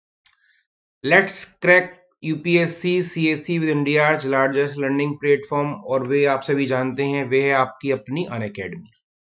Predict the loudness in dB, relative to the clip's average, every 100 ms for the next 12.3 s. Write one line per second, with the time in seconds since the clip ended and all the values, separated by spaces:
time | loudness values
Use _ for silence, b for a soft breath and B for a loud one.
0 | _ _ _ _ _ _ -12 -6 -6 -6
1 | -10 -10 -12 -18 _ _ _ _ _ _
2 | _ _ _ _ _ -8 -4 -4 -6 B
3 | B B B _ _ _ 2 6 8 8
4 | 6 4 8 8 8 6 4 -2 -2 0
5 | 2 2 2 0 0 -4 -2 -2 0 0
6 | 0 -2 -2 0 0 0 2 4 2 2
7 | 2 4 4 4 2 -2 -6 -4 0 0
8 | 2 0 0 -2 -2 -2 -2 -4 -4 -2
9 | -2 -4 -4 -2 0 2 2 2 0 -2
10 | -2 -4 -6 _ -4 -2 -2 -4 -8 -4
11 | 0 2 4 4 2 0 4 4 6 4
12 | 0 -4